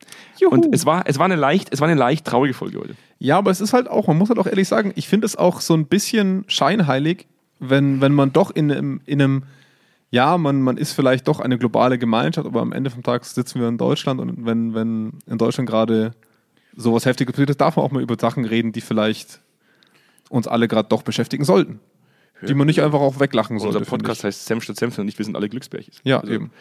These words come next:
Speaker 2: also grundsätzlich bin
Speaker 1: Wir
Speaker 2: ich
Speaker 1: sollten
Speaker 2: voll
Speaker 1: es umnennen in Glücksbärchis und dann suchen wir uns nur noch Happy-Themen
Speaker 2: Ja,
Speaker 1: raus.
Speaker 2: nur noch Happy-Themen
Speaker 1: Ja.
Speaker 2: raus.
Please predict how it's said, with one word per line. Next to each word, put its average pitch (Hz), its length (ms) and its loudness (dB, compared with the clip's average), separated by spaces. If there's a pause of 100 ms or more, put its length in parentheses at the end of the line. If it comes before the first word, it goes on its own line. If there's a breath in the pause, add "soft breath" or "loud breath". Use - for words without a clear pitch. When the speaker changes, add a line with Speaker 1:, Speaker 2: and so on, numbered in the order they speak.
(200 loud breath)
Speaker 2:
also - 140 -8
grundsätzlich 107 420 -4
bin 117 100 0
Speaker 1:
Wir - 20 4
Speaker 2:
ich 143 40 4
Speaker 1:
sollten 175 140 4
Speaker 2:
voll 107 60 2
Speaker 1:
es - 100 -4
umnennen 113 500 0
in 117 160 -6
Glücksbärchis 147 540 -4
und 127 60 -4
dann 120 120 -2
suchen 117 140 -4
wir 117 40 -6
uns 110 120 -8
nur 120 80 -6
noch 113 120 -4
Happy-Themen 107 440 -4
Speaker 2:
Ja, 113 40 -6
Speaker 1:
raus. 110 100 -6
Speaker 2:
nur 123 100 0
noch 117 120 -4
Happy-Themen 107 420 -8
Speaker 1:
Ja. 117 60 -8
Speaker 2:
raus. 120 180 -10